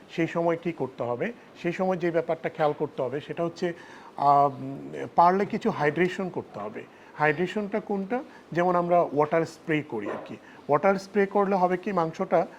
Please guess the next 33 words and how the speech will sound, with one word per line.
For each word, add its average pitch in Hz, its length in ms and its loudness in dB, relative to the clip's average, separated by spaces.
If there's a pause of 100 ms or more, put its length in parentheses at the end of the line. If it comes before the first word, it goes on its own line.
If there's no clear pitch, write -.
(160)
ড্রাই 151 380 4
হয়ে 151 260 -2
যাবে 117 220 -8
না, 107 120 -10 (320)
তাতে 147 240 2
হচ্ছে 180 220 -2
মাংসটা 160 400 -2
আরও 156 140 2
খুব 202 220 -4 (320)
সুন্দর 165 460 0
থাকবে, 147 320 0
ভালো 147 280 0
থাকবে, 139 460 -4 (340)
যেই 147 160 0
জন্যই 165 360 0 (240)
আমাদেরকে 143 520 -2 (220)
এই 143 140 -4
হাইড্রেশন, 127 540 -6 (300)
আহ, 117 320 -6 (240)
টা 170 160 0
পার্টটা 151 320 2
করতে 135 280 -8
হবে। 107 200 -8 (420)
এরপরে 220 360 2
মাংসের, 202 400 2
আহ, 185 380 6
ভিতরে 180 380 2
যে 170 220 4
আমরা 160 280 6
যেটা 160 340 2
normally 156 440 2
বলি 147 280 2
যে 143 260 0